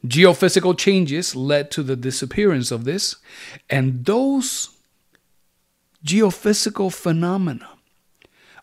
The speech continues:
are mentioned in the Aztec Stone of the Sun. In this Aztec calendar, there is a very peculiar glyph that exists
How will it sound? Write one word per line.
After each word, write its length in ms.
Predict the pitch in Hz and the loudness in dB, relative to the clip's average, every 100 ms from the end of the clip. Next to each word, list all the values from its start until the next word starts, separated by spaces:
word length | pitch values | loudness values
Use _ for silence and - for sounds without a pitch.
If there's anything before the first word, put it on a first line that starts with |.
| - | -2
are 100 | 143 | 0
mentioned 720 | 135 196 269 269 - 214 185 | 2 2 2 2 2 0 0
in 240 | - 151 | -2 -2
the 220 | 135 131 - | -2 -4 -4
Aztec 600 | 214 226 - 202 185 - - | -6 -4 -4 -6 -10 -12 -6
Stone 480 | - - 160 151 151 | -4 -4 -2 -2 -2
of 100 | 131 | -4
the 120 | 113 | -6
Sun. 340 | - - - - _ _ _ _ _ _ _ - - - - | -8 -8 -14 -20 _ _ _ _ _ _ _ -20 -20 -20 -8
In 200 | 113 120 | -4 2
this 440 | 147 139 180 - - _ _ - | 4 4 2 -4 -10 _ _ -4
Aztec 380 | 135 143 143 - | -2 0 -4 -8
calendar, 540 | - 113 113 139 233 - - - - - | -8 -6 -4 -4 -8 -12 -20 -20 -20 -10
there 460 | 113 147 160 147 | 0 4 6 6
is 680 | 180 151 151 143 - - - _ _ _ 117 | 4 2 0 0 -2 -4 -6 _ _ _ -10
a 80 | |
very 500 | 113 120 208 233 233 | -10 -4 -2 0 2
peculiar 720 | 220 170 165 - 196 190 180 | 0 -4 -8 -2 0 2 2
glyph 720 | 147 139 156 180 196 - - - _ - - - | 2 0 0 0 -2 -8 -18 -20 _ -20 -18 -10
that 180 | 127 160 | 0 0
exists 640 | 160 - - 135 - - | 0 -2 -2 0 0 -4